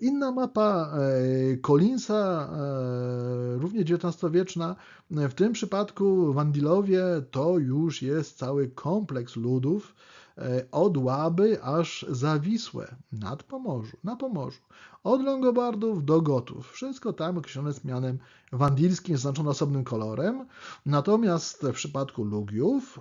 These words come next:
są oni kresem i końcem, e, świata oznaczonego na kolorem, e, różowym Germanów śródlądowych, czyli tych właśnie Helminonów,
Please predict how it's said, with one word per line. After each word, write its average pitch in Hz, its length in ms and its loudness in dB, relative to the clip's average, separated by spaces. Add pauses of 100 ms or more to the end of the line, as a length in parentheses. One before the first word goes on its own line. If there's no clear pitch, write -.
są 214 360 -2
oni 185 360 0 (300)
kresem 190 600 -2 (140)
i 127 160 -8
końcem, 196 640 -2 (400)
e, 139 300 0
świata 208 520 0
oznaczonego 151 640 -2
na 131 300 -2 (840)
kolorem, 135 440 4 (400)
e, 113 280 -6
różowym 147 840 4 (560)
Germanów 247 680 0 (240)
śródlądowych, 208 1160 -2 (140)
czyli 240 160 -4
tych 254 180 -2
właśnie 214 300 -2
Helminonów, 165 800 -2